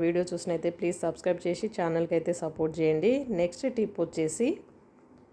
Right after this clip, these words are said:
హ్యాంగర్స్ ఉంటాయి కదండి, ఈ హ్యాంగర్స్ని కొన్ని బ్యాంగిల్స్ తీసుకోండి. పాత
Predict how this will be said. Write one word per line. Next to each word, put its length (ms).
హ్యాంగర్స్ 480
ఉంటాయి 300
కదండి, 340
ఈ 20
హ్యాంగర్స్ని 600
కొన్ని 280
బ్యాంగిల్స్ 440
తీసుకోండి. 460
పాత 220